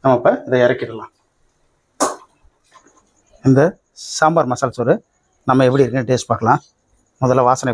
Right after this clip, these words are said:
பார்ப்போம். ஆ, பிரமாதமான வாசனையா இருக்கு. அதை பாருங்களேன், அந்த சாதத்தை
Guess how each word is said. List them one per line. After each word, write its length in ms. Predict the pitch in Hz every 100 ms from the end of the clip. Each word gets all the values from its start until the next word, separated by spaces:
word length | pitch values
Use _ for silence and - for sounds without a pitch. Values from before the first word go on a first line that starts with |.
| 113
பார்ப்போம். 280 | 104 123 139 - - _ _ _ _ _ _ _ - _ _ _ _ _ _ -
ஆ, 40 | - - - - _ _ _ - _ _ _ _ _ _ _
பிரமாதமான 560 | 120 123 127 135 127 127
வாசனையா 340 | 110 107 120 110
இருக்கு. 200 | 104 - - _ _ _ _ _ _ _ _ _ -
அதை 100 | 120 120
பாருங்களேன், 360 | 170 151 123 120
அந்த 120 | 113 -
சாதத்தை 360 | 135 123 120